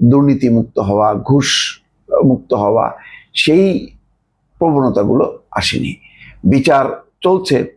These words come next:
বিচারের ব্যাপারটাও ধীর গতি দেখা যাচ্ছে, যে এত মানুষের,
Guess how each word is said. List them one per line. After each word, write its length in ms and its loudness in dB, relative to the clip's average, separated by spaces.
বিচারের 560 0
ব্যাপারটাও 500 0
ধীর 220 2
গতি 240 0
দেখা 240 0
যাচ্ছে, 380 -4
যে 460 2
এত 160 -2
মানুষের, 500 0